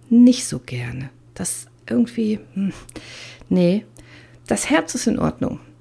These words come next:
Mit dem Herz können wir gut umgehen. Denken wir, machen wir aber nicht. Und besonders Ärzte sterben tatsächlich ganz, ganz oft am Herzinfarkt.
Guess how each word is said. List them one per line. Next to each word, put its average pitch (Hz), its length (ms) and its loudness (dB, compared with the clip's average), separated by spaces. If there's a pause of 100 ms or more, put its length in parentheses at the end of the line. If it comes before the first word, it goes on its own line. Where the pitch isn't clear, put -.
(140)
Mit 247 100 2
dem - 80 2
Herz 214 340 0
können 196 180 -2
wir 185 60 -4
gut 175 200 -4
umgehen. 147 460 -2 (300)
Denken 180 320 4
wir, 131 260 -4 (400)
machen 151 340 2
wir 135 80 -2
aber 127 140 -2
nicht. 139 320 -10 (1000)
Und 165 160 -2
besonders 185 540 0 (100)
Ärzte 147 680 -4 (120)
sterben 147 480 -2
tatsächlich - 800 -4 (120)
ganz, 165 480 -2
ganz 147 220 -4
oft - 460 -8 (480)
am 160 160 0
Herzinfarkt. - 880 -8